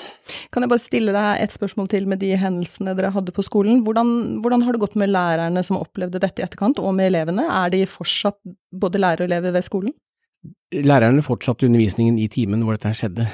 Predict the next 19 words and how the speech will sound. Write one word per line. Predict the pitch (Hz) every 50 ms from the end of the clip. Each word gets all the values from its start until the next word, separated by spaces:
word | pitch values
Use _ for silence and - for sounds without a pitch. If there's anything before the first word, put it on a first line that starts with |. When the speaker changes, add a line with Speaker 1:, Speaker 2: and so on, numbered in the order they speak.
| - - -
Speaker 2:
Eh, | 120 113 110 110 107 107 104 104 101 104 104 107 104 104 110 - _ 175 170 _ -
det | 123
er | 147 139 117 107
ikke | 101 - - 139
første | 151 131 - - 120
gang, | 123 139 147 143 143
og | 123 120
det | 120
har | 110 113 120
skjedd | 113 - 120 117 113 120 - - _ -
etter | - - _ - 131 123 117 120 113 - _ _ -
at, | 117 107 _ - 120
eh, | 113 113 113 113 113 110 110 113 113 113 110 110 110 110
de | 107 101 107 101
to | - 117
episodene | 113 - 123 113 - 120 110 107 113 110
fant | 120 120 117
sted | - 117 117
også. | 117 107 104 - 147